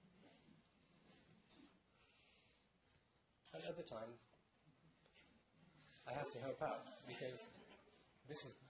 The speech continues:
been t-, uh, turned up. And I'll talk about this a little bit more. What happens is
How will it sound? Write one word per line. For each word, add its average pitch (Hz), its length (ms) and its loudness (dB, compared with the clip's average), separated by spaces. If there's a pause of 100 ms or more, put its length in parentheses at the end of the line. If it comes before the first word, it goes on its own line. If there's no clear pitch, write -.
(260)
been 123 240 0
t-, 123 240 -2
uh, 110 240 -2
turned 110 240 -4
up. 113 80 -6 (960)
And 151 160 0 (160)
I'll 165 160 2
talk 202 160 4
about 131 240 4
this 139 160 -2
a 135 80 -2
little 127 240 -4
bit 120 160 -2
more. 143 320 2
What 180 160 6
happens 147 320 0
is 123 160 -4